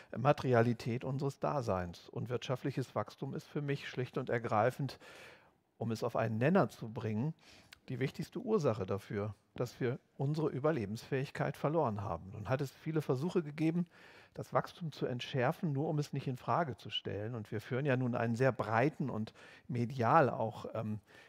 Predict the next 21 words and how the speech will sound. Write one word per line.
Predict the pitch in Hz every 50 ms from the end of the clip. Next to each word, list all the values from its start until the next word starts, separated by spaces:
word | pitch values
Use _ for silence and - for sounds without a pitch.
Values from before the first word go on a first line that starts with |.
| _
intensiven | - 135 131 123 139 127 117 123 120 123 139 143 135 123 123 123
Diskurs | 131 127 120 - - - - 135 139 143 135 - -
über | - - 113 113 123 113 110 -
einen | 107 107 110 104 104 123
Green | 127 135 135 135 143 156 160 165 156
New | 139 131 127 120
Deal, | 117 113 131 131 135 131 127 131 -
einen | - 104 110 110 113
Green | 110 117 127 131 135 135 131 123 113
Deal, | - 120 120 120 120 120
über | 117 - 107 104 113 113
Green | 110 123 117 120 117 117 117
Growth, | 113 120 127 131 135 127 127 - - - - - - - - - - -
über | 127 127 127
grünes | 123 131 123 135 139 131 117 - - 120
Wachstum, | 117 131 - - - - - 143 135 143 -
also | - 117 120 123
über | 120 120 127 135
eine | 120 120 123
sogenannte | 123 117 139 139 139 135 131 123 - -
Entkopplungsstrategie. | - 131 135 - - - - 156 - - 120 98 98 - - - - - 80 - - - 135 - 101 98 110